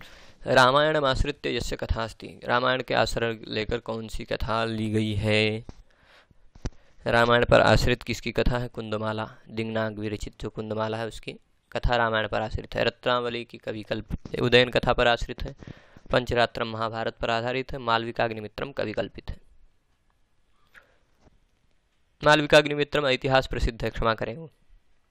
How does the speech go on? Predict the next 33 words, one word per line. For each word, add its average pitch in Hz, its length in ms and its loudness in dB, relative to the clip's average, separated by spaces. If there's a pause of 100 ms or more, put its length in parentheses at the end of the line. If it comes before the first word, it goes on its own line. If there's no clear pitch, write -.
(200)
मालती 117 320 -4
माधवम 110 320 -4
में 113 280 -12
है, - 140 -20 (280)
कवि 113 160 0
कल्पित - 340 -10
है। - 160 -20 (640)
यम 156 240 0
ग्रंथम 143 420 0
अधिकृत्य - 460 -4
शंकराचार्येण 123 880 -4
भाष्यम 117 360 -2
न 117 120 -4
रचितम, 107 440 0
जिस 117 180 -10
ग्रंथ 123 220 -2
का 117 380 0
आधार 117 280 -2
लेकर 113 460 -6
शंकराचार्य 117 600 -6
ने 123 120 -8
भाष्य 120 380 -4
नहीं 131 400 -4
लिखा, 110 220 -8 (920)
वह 147 100 2
कौन 113 220 -4
सा? 113 140 -2
ब्रह्मसूत्र 123 540 -2
पर 123 140 0
लिखा 117 300 2
है, 120 120 -2
शारीरक 113 400 2
भाष्य, 113 360 -4